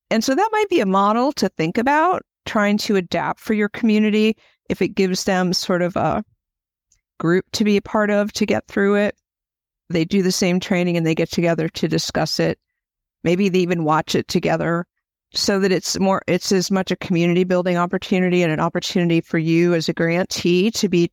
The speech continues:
trying to meet a community need. Um, hospitals might be a good partner for that. They may be willing to let you have one of their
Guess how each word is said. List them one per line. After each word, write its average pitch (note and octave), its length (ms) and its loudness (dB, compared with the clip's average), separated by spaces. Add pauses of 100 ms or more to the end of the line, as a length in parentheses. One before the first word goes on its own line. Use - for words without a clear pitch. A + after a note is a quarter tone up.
(120)
trying D#3+ 300 -2
to - 180 -2
meet E3 360 0
a D#3+ 120 0
community D3+ 560 0
need. D#3 420 2 (480)
Um, E3+ 380 0 (160)
hospitals F3+ 680 -2
might F#3 180 -2
be F3 100 2
a E3 40 2
good F3+ 160 -2
partner F#3 520 -2 (400)
for G3+ 140 0
that. G3+ 380 0 (320)
They E3 80 0
may F3 160 2
be F3+ 140 2
willing F3 380 2
to G3 120 0
let F3 160 0
you F3 120 2
have F3 340 0
one E3+ 200 0
of F3 140 -2
their F3 420 0